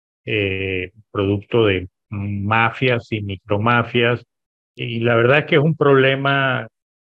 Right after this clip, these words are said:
muy complejo. Ah, yo coincido plenamente con uno de los argumentos que usted le esgrimía al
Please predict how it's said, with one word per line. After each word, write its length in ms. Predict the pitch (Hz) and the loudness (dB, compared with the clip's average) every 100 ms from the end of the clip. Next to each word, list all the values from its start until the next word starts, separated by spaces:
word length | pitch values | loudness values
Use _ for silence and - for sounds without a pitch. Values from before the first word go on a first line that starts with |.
| _ _ _ | _ _ _
muy 280 | 135 143 151 | -6 -2 0
complejo. 600 | 151 120 113 98 90 90 _ _ _ _ - | 0 -2 -4 -4 -8 -16 _ _ _ _ -10
Ah, 600 | 127 117 113 113 - - _ _ _ _ - | -6 -4 -4 -4 -6 -12 _ _ _ _ 0
yo 180 | 147 151 | 2 4
coincido 500 | 165 151 170 160 156 | 4 2 2 2 2
plenamente 680 | 143 143 151 139 139 147 143 | 0 0 -2 -4 -6 -6 -4
con 480 | 139 123 113 113 123 | -4 -4 -8 -12 -10
uno 300 | 131 139 147 | -6 -2 0
de 40 | |
los 140 | 127 | 0
argumentos 580 | 120 113 117 117 117 143 | 0 -2 -2 -2 0 0
que 80 | 117 | 0
usted 300 | 113 117 117 | -2 -4 -2
le 300 | 123 123 113 | 0 0 0
esgrimía 880 | 101 - 120 113 113 120 127 127 131 | -6 -12 -8 -8 -4 -2 -2 -2 -4
al 580 | - - 123 107 104 | -8 -8 -4 -4 -6